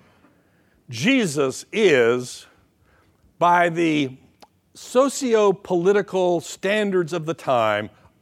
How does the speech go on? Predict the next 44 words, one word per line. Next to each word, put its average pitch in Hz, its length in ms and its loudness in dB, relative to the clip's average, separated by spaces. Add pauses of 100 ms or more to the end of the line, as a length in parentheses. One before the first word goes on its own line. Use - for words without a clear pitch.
a 156 80 2
nobody. 110 580 0 (1600)
He 254 80 -2
just 226 200 -2
really 151 360 2
is. - 400 -10 (840)
I 156 60 -4
mean, 160 140 -2
he's 151 80 -4
got 156 240 0
twelve 214 380 2
followers, 135 720 2 (540)
and 135 200 -2
they're 160 140 2
not 147 200 0
the 143 60 -8
brightest 127 580 0 (280)
bulbs 120 420 -2
in 117 120 -4
the 120 60 -2
box. 123 680 -2
I 139 100 -2
mean, 117 360 -6 (840)
he's 160 200 -8
got 170 180 6
a 156 60 2
group 185 320 2
of 190 100 -8
people 185 280 0
that 175 100 0
hang 180 240 -2
around 135 420 4
him 139 260 -4 (840)
until 180 300 2
things 175 280 0
get 160 160 -2
bad, 127 300 4
and 151 100 -4
then 190 80 2
a 208 40 2
lot 208 160 4
of 202 100 4
them 202 220 0
leave. 160 540 0